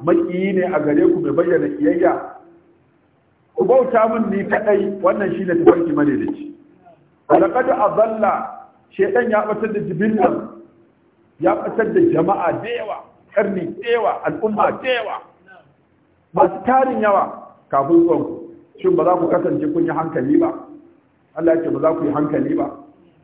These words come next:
Idan haka ya kamata mu hankalci shaitan, mu gane makircin shaitan, mu gane illar shaitan, mu gane cewa shaitan duk abin da ya sa ku. Kun ga a cikin wannan aya, abu biyu Allah ya gaya mana shaitan yayi,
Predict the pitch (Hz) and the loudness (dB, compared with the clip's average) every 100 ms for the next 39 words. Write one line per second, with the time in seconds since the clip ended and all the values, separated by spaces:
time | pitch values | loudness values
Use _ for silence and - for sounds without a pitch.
0 | _ _ 117 160 165 156 165 147 156 143 | _ _ 0 0 2 -2 -2 0 0 0
1 | 135 123 - 113 - - - 165 156 147 | -4 -6 -8 -6 -6 -6 -2 -2 -2 -6
2 | - - _ - 123 160 170 165 147 165 | -14 -20 _ -12 -4 0 0 0 0 0
3 | - 170 - - - 170 165 - - - | 2 2 2 -2 0 0 0 -4 -14 -18
4 | 123 143 160 165 147 160 - 151 135 - | 0 4 4 2 0 -2 0 0 -2 -2
5 | 170 170 151 - - 113 127 156 170 165 | 0 0 -4 -12 -20 -10 -2 0 2 0
6 | 165 151 156 - - - _ 160 151 147 | 0 -2 -6 -10 -20 -20 _ 0 2 0
7 | 143 147 - - - - - - - 170 | -2 0 0 -4 -8 -14 -4 -2 0 0
8 | 185 160 156 156 147 143 110 - - _ | 0 0 0 0 0 -4 -10 -16 -20 _
9 | - 247 269 202 - 240 247 247 208 185 | -8 0 0 0 -4 -2 0 0 -2 0
10 | 190 180 135 - - _ _ _ - 180 | 2 2 -2 -8 -20 _ _ _ 4 4
11 | 170 240 233 240 202 190 196 175 175 170 | 2 0 0 2 0 2 2 2 2 0
12 | 170 170 156 135 135 | 0 0 0 0 0